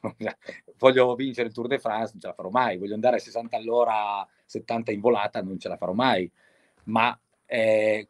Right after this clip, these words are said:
queste cose qui di endurance, se io voglio pedalare per settimane, ce la faccio. Magari non, non ci metto, eh, che ne so, a fare una RAM otto giorni o sette giorni, nove giorni, ce ne metto dodici, ma ce la faccio.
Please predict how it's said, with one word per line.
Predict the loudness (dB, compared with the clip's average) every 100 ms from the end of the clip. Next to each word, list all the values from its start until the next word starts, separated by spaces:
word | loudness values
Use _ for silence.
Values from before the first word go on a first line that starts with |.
| _
queste | -6 -4 0
cose | 2 2 2
qui | 4
di | 4
endurance, | 4 2 0 -2 -6 -6 -6
se | -6 -4
io | 4
voglio | 6 6
pedalare | 4 0 0 2 0
per | 0 -2 -2 -8 _
settimane, | -16 -14 -10 -6 -6 -8 -14 _ _ -8
ce | -6
la | 0
faccio. | 4 4 2 -4 -8 -8 _ _
Magari | 6 10 10 10 8
non, | 4 -2 -6
non | -6 -6
ci | -4
metto, | -2 -2 0 4 6 6 4 4 2 0 _ _ _
eh, | -10 -8 -6 -8 -8
che | -10
ne |
so, | -6 -6
a |
fare | -4
una | -6 -4
RAM | -4 -2 -4 -4 -6
otto | -10 -8 -4
giorni | 0 2 2 0 -4 -2
o | -2 -4
sette | -6 -8
giorni, | -4 -4 -4 -4
nove | -6
giorni, | -2 0 -2 -6 -20 _ _
ce | -6
ne | -2
metto | -2 2
dodici, | 6 8 6 2 -6 -8 -8
ma | -6 -6
ce | -4 -6
la | -2
faccio. | 0 2 0 -2 -4 -4